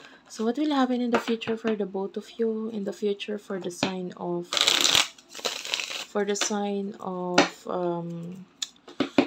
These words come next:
Libra. Check your natal chart, guys. Check your natal chart. Para sa mga sign ng Libra. For the sign of Libra, please. For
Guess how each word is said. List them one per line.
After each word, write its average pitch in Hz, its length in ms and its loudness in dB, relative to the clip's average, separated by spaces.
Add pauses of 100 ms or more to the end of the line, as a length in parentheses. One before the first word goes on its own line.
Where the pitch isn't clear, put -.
(140)
Libra. 196 560 4 (320)
Check 277 240 8
your 302 160 6
natal 262 360 2
chart, 226 280 4 (160)
guys. 180 480 0
Check 202 320 2 (160)
your 185 560 2
natal 175 560 4
chart. 175 480 -6 (880)
Para 202 160 -2
sa 202 160 -4
mga 180 240 0
sign 196 480 0
ng 180 360 -2 (440)
Libra. 180 400 2 (1600)
For 208 240 0
the 202 160 -4
sign 175 320 2
of 170 240 4
Libra, 175 560 0
please. 190 320 -12
For 185 160 -10